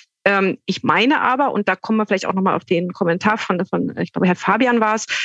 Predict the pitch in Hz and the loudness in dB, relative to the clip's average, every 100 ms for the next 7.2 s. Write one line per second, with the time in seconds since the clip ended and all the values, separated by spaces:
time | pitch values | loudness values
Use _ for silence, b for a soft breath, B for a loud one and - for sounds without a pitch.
0 | B - 196 190 196 - - 196 196 180 | B -2 0 2 0 0 0 2 2 0
1 | 175 196 381 180 185 175 202 294 - 240 | 0 2 2 2 0 0 2 2 2 2
2 | 220 185 240 - 240 233 208 208 208 185 | 2 2 2 0 0 0 0 0 0 0
3 | - 220 - - 214 214 185 180 185 185 | 2 2 0 2 2 2 0 -4 -2 0
4 | 180 226 - - 190 196 220 233 - - | 2 0 -2 -4 0 2 0 -2 -2 -2
5 | 196 185 - 170 220 269 - 208 185 160 | 0 0 0 2 2 0 0 0 2 0
6 | 240 - 226 208 208 202 - - 202 208 | 0 0 0 2 0 0 -2 0 0 0
7 | - 202 | 2 0